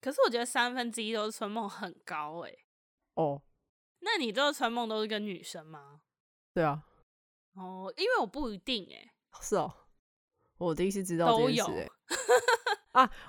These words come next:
Speaker 2: 我记得你是不是有说过你跟什么，你的男神还是女神？有吗？
Speaker 1: 是，是。
Speaker 2: 有吧？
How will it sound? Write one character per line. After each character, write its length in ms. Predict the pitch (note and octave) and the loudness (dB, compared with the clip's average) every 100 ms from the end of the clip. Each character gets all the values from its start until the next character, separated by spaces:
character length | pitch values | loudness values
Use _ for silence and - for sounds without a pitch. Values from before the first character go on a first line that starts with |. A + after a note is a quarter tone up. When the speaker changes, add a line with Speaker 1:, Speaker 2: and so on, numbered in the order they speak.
| - | 6
Speaker 2:
我 120 | C4 | 8
记 140 | C4+ | 10
得 80 | G4 | 8
你 60 | D4+ B3 | 8 8
是 80 | |
不 40 | F4 | 8
是 60 | |
有 60 | B3+ | 8
说 200 | C4+ C#4 | 8 4
过 160 | D4 B3+ | 6 6
你 140 | F#3+ | 6
跟 180 | A3+ B3+ | 6 6
什 60 | |
么， 80 | A3 | 4
你 60 | F3+ | 4
的 100 | F3 | 6
男 220 | F3 F3 | 6 6
神 120 | G#3 | 6
还 120 | G3+ | 4
是 100 | F#3+ | 4
女 240 | A3+ F3 C#3+ | 4 4 2
神？ 400 | - C#3+ C#3 C#3 _ _ _ _ - | -2 -4 -6 -10 _ _ _ _ -2
有 120 | F3+ | 2
吗？ 240 | G3 G#3+ A#3 | 6 6 4
Speaker 1:
是， 60 | |
是。 400 | - F#4+ A#3+ - _ _ _ | 2 0 -2 -6 _ _ _
Speaker 2:
有 100 | G3 | 0
吧？ 460 | G3 A#3+ G3+ D#3+ | 6 8 8 4